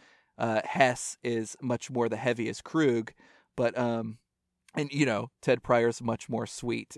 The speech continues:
uh, in his role, but they, they both struck me as, like, "Oh my God," it's kind of like in that moment, in that, in that very short, what it would have been, like, nine-year period. <laughs> Like, there's David Hess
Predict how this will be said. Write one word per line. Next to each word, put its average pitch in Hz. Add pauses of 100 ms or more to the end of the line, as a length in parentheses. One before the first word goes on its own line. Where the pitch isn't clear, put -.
uh, 113
in 113
his 170
role, 117 (340)
but 135 (600)
they, 151 (160)
they 143
both 175
struck -
me 170
as, 131
like, 123
"Oh 175
my 160
God," 185
it's 123
kind 156
of 135
like 135 (720)
in 160
that 156
moment, 139
in 135
that, 131 (400)
in 143
that 131
very 147
short, 139
what 135
it 135
would 139
have 131
been, 131
like, 120
nine-year 131
period. 123
<laughs> -
Like, 127
there's 151 (160)
David 139
Hess 120